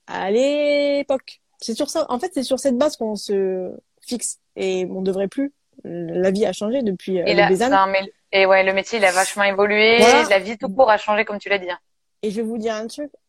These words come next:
Speaker 1: euh, le Bézanne, ok, euh, ils arrivaient à la piscine, ils étaient dans les municipalités, euh, il y avait pas, euh, voilà, il y avait ce qu'il fallait pour tout le monde, on va dire. Ça se passait bien, ils avaient leur,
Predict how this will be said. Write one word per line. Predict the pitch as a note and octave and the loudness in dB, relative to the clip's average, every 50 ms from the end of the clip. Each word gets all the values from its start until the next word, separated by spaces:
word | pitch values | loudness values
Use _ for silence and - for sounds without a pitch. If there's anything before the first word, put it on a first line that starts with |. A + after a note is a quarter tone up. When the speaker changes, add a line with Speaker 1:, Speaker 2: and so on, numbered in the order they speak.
| _ F#3+ | _ -14
Speaker 1:
euh, | F#3+ F#3 F#3 F#3 F3+ - - | -12 -10 -10 -10 -12 -12 -10
le | F#3+ F#3+ G3 | -8 -6 -4
Bézanne, | F#3+ F#3 G3+ G3 G3 A3+ A#3+ C4+ D#4 F4 - _ _ | -4 -2 -4 -4 -4 -4 -6 -6 -8 -12 -16 _ _
ok, | - G3+ G3+ - - | -8 -8 -8 -6 -6
euh, | A#3+ A3+ G3+ F#3 F3 F3 | -4 -4 -4 -4 -6 -6
ils | F3+ F3+ E3 F#3 | -8 -8 -8 -10
arrivaient | F#3 F3 F3 F#3 F3+ E3 F#3+ | -10 -10 -8 -10 -8 -8 -8
à | F3+ | -8
la | E3+ - | -8 -10
piscine, | _ - F3 - - - A3 A3+ A3+ A3+ | _ -14 -18 -16 -10 -8 -6 -4 -4 -4
ils | G3 - | -6 -8
étaient | - F#3 | -10 -10
dans | F3+ F3+ | -8 -6
les | F3+ F3+ | -6 -6
municipalités, | F3+ F3+ E3+ - - - G3 F3+ F3+ F3+ E3 - - G3 G3+ G#3 G#3+ G#3+ G#3+ A3 A3 A3 G#3+ G#3+ G3 E3 | -8 -8 -10 -12 -12 -8 -6 -4 -4 -4 -6 -6 -2 0 2 2 4 2 2 2 2 2 2 0 0 -2
euh, | D#3 D#3+ D#3+ E3 | -6 -8 -12 -12
il | E3+ E3+ | -6 -4
y | F3 | -4
avait | E3+ E3 F3 F3 | -4 -4 -6 -8
pas, | - - F3+ F3+ F3+ F3+ F#3 F#3 | -6 -6 -6 -4 -4 -4 -4 -4
euh, | F#3 F3+ E3+ E3+ E3 _ _ _ _ _ _ | -4 -4 -6 -8 -10 _ _ _ _ _ _
voilà, | - G3+ G#3 G3+ | -2 2 2 2
il | F#3+ | 2
y | F#3 | 0
avait | E3 F3 | -4 -6
ce | - _ | -12 _
qu'il | - F#3 | -16 -10
fallait | - G3 G3+ G#3+ | -6 -2 -2 -2
pour | A3 - G#3 - | -2 -4 -10 -8
tout | - A#3 | -6 -4
le | A#3+ | -2
monde, | B3 B3+ B3 | -2 -2 -4
on | G#3+ | -2
va | F#3+ F3 F3 | -4 -4 -4
dire. | E3+ F3+ A3+ C#4+ F4+ _ _ _ _ _ _ | -4 -2 -2 -4 -4 _ _ _ _ _ _
Ça | _ - F#3+ | _ -16 -12
se | - | -6
passait | - F#3 - - F#3 | -6 -6 -6 -6 -10
bien, | D#3+ D#3+ F3 G#3 G#3+ A#3 | -8 -4 -2 -2 0 0
ils | B3 B3 G#3 | 0 2 2
avaient | F3+ E3+ F3+ | 2 0 0
leur, | F3 - D#3 | -2 -2 -4